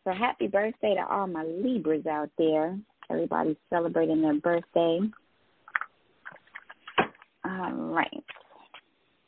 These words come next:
Are in retrograde, guys, so make sure you're staying balanced. Lots of salt baths, cleansing your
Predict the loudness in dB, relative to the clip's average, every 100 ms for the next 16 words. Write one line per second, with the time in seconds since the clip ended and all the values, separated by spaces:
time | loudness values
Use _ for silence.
0 | _ _ _ _ -12 -12 -14 -20 _ -8
1 | -4 -4 -6 -8 -6 -8 -8 -12 -10 -6
2 | -4 -4 -6 -8 -6 -6 -8 -6 -2 -2
3 | -4 -4 -4 -4 -8 -8 -8 -8 -6 -2
4 | -2 0 0 0 0 -2 -6 -6 -4 -4
5 | -10 -14 0 4 4 2 2 2 4 2
6 | 0 -4 _ _ -20 -20 _ 2 6 6
7 | 4 2 0